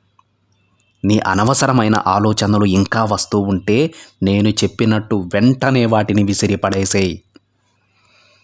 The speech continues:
ఎందుకంటే నీకు నేనున్నాను తల్లి. నువ్వు ధైర్యంగా ఉండాలి. నీకోసం నేను పంపే శుభవార్త కోసం ఎదురు చూస్తూ ఉండాలి. నీ ఆశలను నేను ఎప్పుడూ కూడా వమ్ము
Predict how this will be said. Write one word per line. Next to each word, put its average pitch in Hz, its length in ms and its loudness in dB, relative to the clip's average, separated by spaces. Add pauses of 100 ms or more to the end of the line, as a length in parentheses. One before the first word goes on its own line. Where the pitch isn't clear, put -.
(260)
ఎందుకంటే 95 540 -4
నీకు 92 300 -2
నేనున్నాను 95 680 0
తల్లి. 87 520 -2 (640)
నువ్వు 85 160 0
ధైర్యంగా 110 720 0
ఉండాలి. 98 520 0 (1000)
నీకోసం 95 560 -2
నేను 98 220 0
పంపే 95 380 -2
శుభవార్త 110 640 -2
కోసం 107 500 0
ఎదురు 110 380 0
చూస్తూ 110 440 0
ఉండాలి. 87 520 -2 (1300)
నీ 101 240 2
ఆశలను 95 600 -2
నేను 104 240 0
ఎప్పుడూ 123 580 0
కూడా 92 320 -4
వమ్ము 98 400 -2